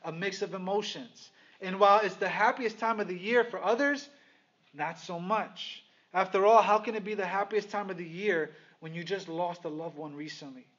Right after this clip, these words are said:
Or when you receive a devastating call from the doctor that your worst nightmares are true? Or when you experience the heartache and the heartbreak from a relationship that you thought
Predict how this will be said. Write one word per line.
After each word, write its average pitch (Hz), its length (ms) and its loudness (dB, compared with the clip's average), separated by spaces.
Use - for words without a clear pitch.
Or 170 120 2
when 180 200 0
you 190 100 -2
receive 190 600 -6
a 170 80 -6
devastating 190 600 -2
call 190 320 -2
from 175 220 -10
the 156 80 -10
doctor 156 580 -6
that 156 160 -8
your 165 100 -4
worst 175 300 -6
nightmares 160 680 -10
are 156 120 -8
true? 165 440 -12
Or 175 80 2
when 196 240 4
you 202 80 -2
experience 214 640 -2
the 175 160 -6
heartache 202 440 2
and 170 120 -8
the 160 60 -6
heartbreak 185 440 0
from 175 160 -12
a 170 60 -8
relationship 180 840 -4
that 170 160 -2
you 202 140 -2
thought 208 500 4